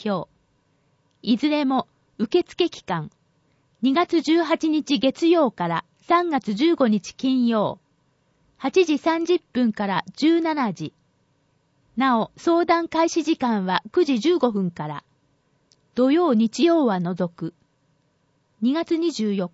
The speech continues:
日、三月三日の日曜のみ、申告用紙配布、申告相談、収受、納付相談を行う。納税は便利な振替納税で。振替納税は、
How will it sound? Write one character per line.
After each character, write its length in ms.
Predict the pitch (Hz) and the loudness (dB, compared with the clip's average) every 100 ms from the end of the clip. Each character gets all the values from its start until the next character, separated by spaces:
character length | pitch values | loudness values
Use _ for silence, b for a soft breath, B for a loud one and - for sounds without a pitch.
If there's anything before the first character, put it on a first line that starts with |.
| _ | _
日、 140 | 196 - | -6 -6
三 280 | - 339 349 | -2 -2 0
月 240 | 277 - | -4 0
三 120 | 220 233 | 0 0
日 200 | - 277 | -2 0
の 100 | 240 | 2
日 320 | 226 - 294 | 0 0 -2
曜 220 | 302 240 | 0 0
の 140 | 185 185 | -2 -4
み、 180 | 156 - _ _ | -8 -14 _ _
申 260 | - 320 | -8 -6
告 300 | 349 349 339 | -4 -2 2
用 180 | 330 330 | 2 0
紙 140 | - 208 | -2 -6
配 260 | - 208 | -4 -4
布、 280 | 196 160 165 _ _ _ | -4 -8 -10 _ _ _
申 300 | - 320 - | -8 -6 -4
告 200 | 339 - | -6 -4
相 300 | 320 285 214 | -2 0 -2
談、 260 | 160 147 - _ _ | -6 -8 -12 _ _
収 280 | - 320 294 | -6 -2 -2
受、 300 | 170 165 165 _ _ _ | -2 -6 -10 _ _ _
納 200 | 277 320 | -4 -2
付 120 | 349 - | -4 -2
相 240 | 349 311 | 0 0
談 260 | 208 202 175 | -2 -2 -4
を 120 | 165 | -4
行 140 | - | -4
う。 300 | 165 151 151 - _ _ _ _ _ _ _ _ _ _ _ _ _ _ _ _ _ _ _ - | -6 -6 -10 -16 _ _ _ _ _ _ _ _ _ _ _ _ _ _ _ _ _ _ _ -4
納 260 | 311 339 | 0 0
税 280 | 339 330 311 | 2 2 2
は 220 | 285 277 - | 2 0 -2
便 260 | 330 392 | -2 0
利 100 | 339 | 2
な 140 | 262 233 | 2 0
振 100 | 226 | 0
替 440 | 311 - 349 339 | 0 2 2 2
納 260 | 339 330 277 | 2 0 0
税 260 | 190 185 | -2 -4
で。 220 | 160 156 - _ _ _ _ _ _ _ _ _ _ | -4 -8 -12 _ _ _ _ _ _ _ _ _ _
振 100 | - 285 | -4 -2
替 320 | 349 381 359 370 | 0 0 0 2
納 240 | 359 320 | 0 0
税 260 | 196 220 190 | -2 -4 -4
は、 160 | 180 | -6